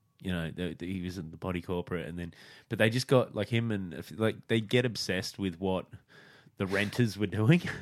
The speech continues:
<laughs> and it was just like, it's like, "Oh, you know, he's, he's, he's trimming that bush," something, so, like, you know,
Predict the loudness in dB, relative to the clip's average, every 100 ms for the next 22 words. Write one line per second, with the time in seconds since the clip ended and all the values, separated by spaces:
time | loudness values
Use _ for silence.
0 | -10 -10 -10 -10 -6 2 2 4 2 2
1 | 2 2 2 0 -4 -14 -14 -14 -14 -14
2 | _ -6 -4 -4 -6 -8 -8 -8 -8 -8
3 | -8 -6 -6 -6 -8 -6 -4 -4 0 0
4 | 2 -2 -2 -2 -4 -4 -6 -8 -10 -12
5 | -4 -2 0 0 0 -2 -2